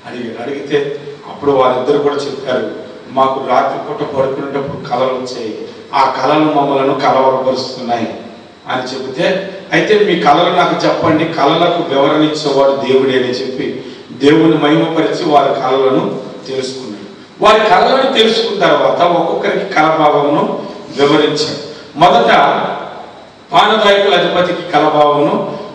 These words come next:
వివరించాడు. రెండో వ్యక్తికి, ఆ, వివరించాడు, భక్షదాయకుల అధిపతి. అయితే భక్షదాయకుల అధిపతికి, ఆ, వివరించి చెప్పినప్పుడు ఏమని చెప్పాడంటే, "మరో మూడు రోజుల్లో నిన్ను ఉరి తీసేస్తారు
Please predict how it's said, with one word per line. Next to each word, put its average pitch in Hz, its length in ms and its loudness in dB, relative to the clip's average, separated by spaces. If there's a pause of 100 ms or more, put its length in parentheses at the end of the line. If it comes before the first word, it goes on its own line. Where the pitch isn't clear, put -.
(120)
వివరించాడు. 135 600 0
రెండో 220 200 2
వ్యక్తికి, 214 880 0 (580)
ఆ, 143 60 2
వివరించాడు, 143 760 2
భక్షదాయకుల 156 640 2
అధిపతి. 131 380 0 (600)
అయితే 214 600 2 (400)
భక్షదాయకుల 240 680 4
అధిపతికి, 220 800 0 (440)
ఆ, 143 300 4
వివరించి 220 420 2 (100)
చెప్పినప్పుడు 180 480 2
ఏమని 165 420 2
చెప్పాడంటే, 151 680 -2 (160)
"మరో 202 220 4 (120)
మూడు 180 260 2
రోజుల్లో 165 580 0 (420)
నిన్ను 139 340 0
ఉరి 143 160 2
తీసేస్తారు 120 760 -6